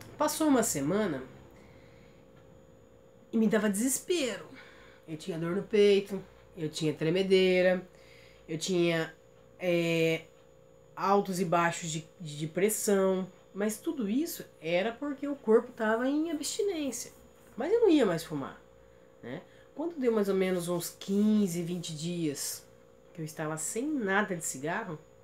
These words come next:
eu passei muito mal, entendeu? Eu tive uma tremedeira, um mal-estar, palpitação, fiquei muito mal.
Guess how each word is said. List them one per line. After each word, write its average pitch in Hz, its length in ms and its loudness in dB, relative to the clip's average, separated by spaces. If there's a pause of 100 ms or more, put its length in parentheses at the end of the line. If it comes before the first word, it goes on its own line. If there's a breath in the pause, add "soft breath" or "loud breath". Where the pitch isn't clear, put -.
(680 soft breath)
eu 170 80 -14
passei 202 320 0
muito 208 560 6
mal, 185 440 -2 (380)
entendeu? 165 280 -6
Eu 170 40 -8
tive 170 220 -8
uma 170 120 -2
tremedeira, 175 840 -2 (300 loud breath)
um 175 100 -2
mal-estar, 180 880 2
palpitação, 185 840 -4
fiquei 196 260 -6
muito 190 580 0
mal. 139 320 -4